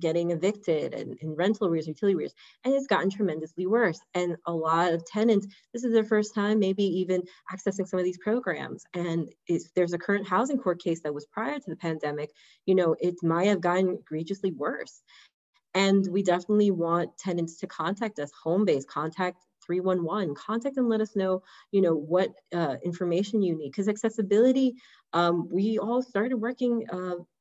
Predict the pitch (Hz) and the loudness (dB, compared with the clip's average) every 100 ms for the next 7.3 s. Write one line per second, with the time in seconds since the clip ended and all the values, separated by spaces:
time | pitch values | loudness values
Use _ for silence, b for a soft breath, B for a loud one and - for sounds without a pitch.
0 | _ - 185 185 214 294 349 - _ 180 | _ -4 2 2 0 -4 -8 -12 _ 0
1 | 170 160 151 151 208 240 226 247 226 127 | 2 0 -2 -2 -2 0 2 2 2 2
2 | 156 160 180 180 160 165 175 226 247 254 | 2 2 0 0 0 0 4 4 4 0
3 | 277 302 - - b b b _ - 220 | -2 -2 -8 -20 b b b _ 4 6
4 | 214 180 - 208 214 226 214 226 220 202 | 6 4 6 4 4 -2 0 0 0 0
5 | 214 196 180 - _ 202 226 - _ _ | 0 0 0 -4 _ 0 0 -4 _ _
6 | _ _ - - 208 208 202 202 202 190 | _ _ -8 -2 2 2 0 0 2 4
7 | 185 175 | 4 2